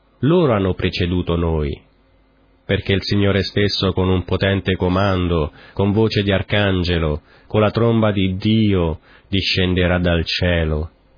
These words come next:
e quelli che sono morti in Cristo risusciteranno. In realtà sono risuscitati per primi, e noi viventi che saremo rimasti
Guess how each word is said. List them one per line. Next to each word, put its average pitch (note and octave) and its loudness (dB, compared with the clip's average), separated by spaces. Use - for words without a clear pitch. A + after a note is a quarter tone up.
e - -4
quelli G#2+ 2
che G2 -2
sono G2 0
morti G2+ 0
in F#2+ 0
Cristo G2+ -2
risusciteranno. F2+ -2
In E2+ 0
realtà E2+ 0
sono F2 0
risuscitati E2 -2
per E2 -4
primi, D2+ -4
e - -2
noi G2+ 2
viventi F#2+ 0
che F2+ 0
saremo F#2 0
rimasti F#2 -2